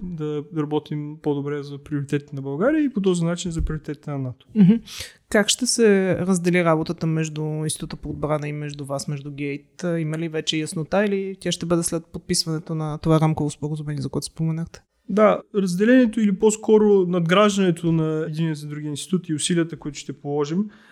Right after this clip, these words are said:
Speaker 1: те първа ще трябва да бъдат, а, да бъдат уточнени. А, така ли, че ние като, а, тъй като ние работим в сферата на големите данни, изкуствен интелект, автономните системи, Института по отбрана също ще полага усилия в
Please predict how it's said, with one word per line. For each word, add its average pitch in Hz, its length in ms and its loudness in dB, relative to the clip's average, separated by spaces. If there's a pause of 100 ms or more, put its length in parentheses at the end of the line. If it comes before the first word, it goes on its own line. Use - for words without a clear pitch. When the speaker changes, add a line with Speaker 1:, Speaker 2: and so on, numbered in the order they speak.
Speaker 1:
те 175 140 4
първа 185 220 6
ще 170 140 -2
трябва 170 240 2
да 160 80 -2
бъдат, 160 400 -2 (320)
а, 165 60 -6 (360)
да 151 120 -8
бъдат 151 240 -2
уточнени. 226 640 0 (340)
А, 170 200 2
така 190 360 2
ли, 190 80 2
че 185 180 0
ние 185 600 4
като, 165 680 2
а, 160 460 -2 (220)
тъй 165 140 4
като 165 200 -6
ние 165 200 -2
работим 160 480 -4 (260)
в - 60 -12
сферата 160 280 4
на 156 60 -2
големите 160 360 -2
данни, 156 260 -4
изкуствен 196 400 0
интелект, 175 360 -4
автономните 190 520 2
системи, 170 400 -2
Института 160 340 -4
по 160 140 -6
отбрана 156 340 0
също 190 300 -2
ще 165 380 2
полага 160 300 0
усилия 156 360 -2
в 147 120 -4